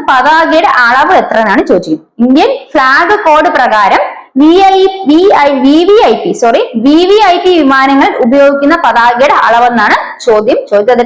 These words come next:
ടെൻത്ത് ലെവൽ പ്രിലിംസിന് ചോദിച്ച ചോദ്യമാണ്. അപ്പൊ നമുക്ക് ആദ്യം ഫ്ലാഗ് കോഡ് എന്താണെന്ന് മനസ്സിലാക്കാം.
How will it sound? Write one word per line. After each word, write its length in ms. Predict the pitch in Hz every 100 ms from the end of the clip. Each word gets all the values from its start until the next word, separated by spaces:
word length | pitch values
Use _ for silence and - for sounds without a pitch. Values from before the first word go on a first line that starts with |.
| 247
ടെൻത്ത് 340 | 294 349 370
ലെവൽ 180 | 302 277
പ്രിലിംസിന് 520 | - 240 254 285 285
ചോദിച്ച 340 | 254 214 233 262
ചോദ്യമാണ്. 1000 | 254 190 202 233 175 196 370 - - _ _
അപ്പൊ 160 | 381 440
നമുക്ക് 200 | 392 359
ആദ്യം 260 | 320 320
ഫ്ലാഗ് 540 | 349 320 302 370 466 302
കോഡ് 140 | 294
എന്താണെന്ന് 340 | 269 254 247 262
മനസ്സിലാക്കാം. 800 | 240 247 277 247 254 262 -